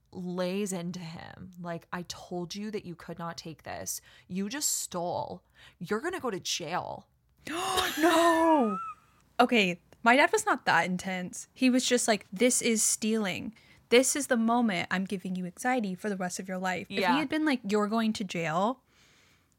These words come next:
Speaker 2: uh, <laughs>
Speaker 1: It gets worse. So my mom
Speaker 2: <gasps>
Speaker 1: brings
Speaker 2: No.
Speaker 1: my brother
Speaker 2: Brings
Speaker 1: back
Speaker 2: him to
Speaker 1: inside.
Speaker 2: jail?
Speaker 1: <laughs> Brings him to jail. No.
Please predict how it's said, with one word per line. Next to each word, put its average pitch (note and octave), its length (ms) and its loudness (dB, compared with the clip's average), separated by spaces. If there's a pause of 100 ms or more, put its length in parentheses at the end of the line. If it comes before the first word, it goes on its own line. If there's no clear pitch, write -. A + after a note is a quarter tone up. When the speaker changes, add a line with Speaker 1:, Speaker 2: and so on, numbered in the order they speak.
(300)
Speaker 2:
uh, F#3 140 8 (580)
<laughs> - 260 0
Speaker 1:
It - 80 -10
gets D#4+ 200 -6
worse. - 420 -4 (120)
So - 160 -2
my C#4 140 4
mom C#4+ 280 2
Speaker 2:
<gasps> C#4+ 60 -4
Speaker 1:
brings B3 380 2
Speaker 2:
No. G#3+ 360 6
Speaker 1:
my G#3 340 2
brother G3 280 0
Speaker 2:
Brings A#3 160 6
Speaker 1:
back A#3 60 2
Speaker 2:
him C4 60 6
to C4+ 60 6
Speaker 1:
inside. G#3+ 140 4
Speaker 2:
jail? G#3+ 460 4 (200)
Speaker 1:
<laughs> D#4+ 280 -4
Brings B3 200 -4
him D4 300 -2
to - 180 0
jail. - 460 -6
No. F#3+ 280 -2